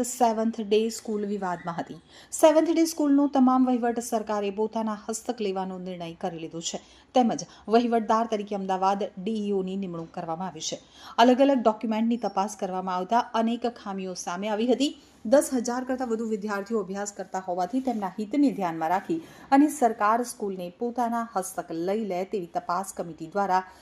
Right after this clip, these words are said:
ભલામણ કરવામાં આવી હતી, જેને ધ્યાનમાં રાખી અને સરકાર દ્વારા વિદ્યાર્થીઓના હિતમાં મહત્વપૂર્ણ નિર્ણય લેવામાં આવ્યો છે.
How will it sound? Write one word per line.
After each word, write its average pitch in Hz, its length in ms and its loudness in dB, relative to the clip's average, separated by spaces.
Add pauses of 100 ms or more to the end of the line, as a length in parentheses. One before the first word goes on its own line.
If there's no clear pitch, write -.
(160)
ભલામણ 226 520 0
કરવામાં 170 340 -4
આવી 143 160 -12
હતી, 120 220 -12 (1500)
જેને 208 280 0
ધ્યાનમાં 226 400 4
રાખી 302 240 2
અને 277 80 4
સરકાર 202 400 4
દ્વારા 214 300 2
વિદ્યાર્થીઓના 185 680 -2
હિતમાં 208 460 -2 (300)
મહત્વપૂર્ણ 240 920 4
નિર્ણય 170 300 -4
લેવામાં 175 380 -4
આવ્યો 190 200 -8
છે. 160 100 -4